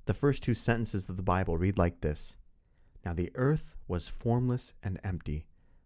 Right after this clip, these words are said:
Darkness covered the surface of the watery depths, and the Spirit of God was hovering over the surface of the waters. Then God said, 'Let there be light,' and there was light."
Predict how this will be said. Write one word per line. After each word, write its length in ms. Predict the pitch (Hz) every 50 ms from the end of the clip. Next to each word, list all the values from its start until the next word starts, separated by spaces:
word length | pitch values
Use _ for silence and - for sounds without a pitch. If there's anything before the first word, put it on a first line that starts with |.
| - - 104
Darkness 600 | - 92 101 120 - - - - 82 80 - -
covered 320 | - - 101 101 104 82
the 60 | 92
surface 460 | 85 - - 120 113 113 - 110 -
of 60 | - 85
the 100 | 90 82
watery 380 | 85 85 92 101 107 101 101
depths, 520 | 98 - 90 82 78 - - - - - - - -
and 120 | 104 87
the 60 | 82
Spirit 600 | 80 - - - - - 123 131 139 143 139 - - -
of 180 | 110 107 107 -
God 340 | - 90 87 87 87 87 -
was 180 | - 87 - -
hovering 720 | - - - - 120 120 117 - 92 87 82 82 82 -
over 220 | - 95 92 90 98
the 100 | 85 85
surface 540 | - - - 110 104 101 - 110 104 - -
of 180 | 87 98 92
the 80 | - 98
waters. 600 | 95 87 80 78 80 - 64 69 - - - - - - - _ _ _ _ _ - - -
Then 200 | - 95 107 113
God 240 | 104 98 101 104 107
said, 400 | - - - - 95 92 92 - - - - _ _ _ _ _
'Let 300 | - 101 95 92 - -
there 120 | - 101 98
be 140 | - 101
light,' 400 | 98 98 85 78 80 87 - - - - - - - - - - - -
and 120 | - 95 78
there 120 | 82 80
was 180 | 80 90 - -
light." 360 | 85 76 73 - - - -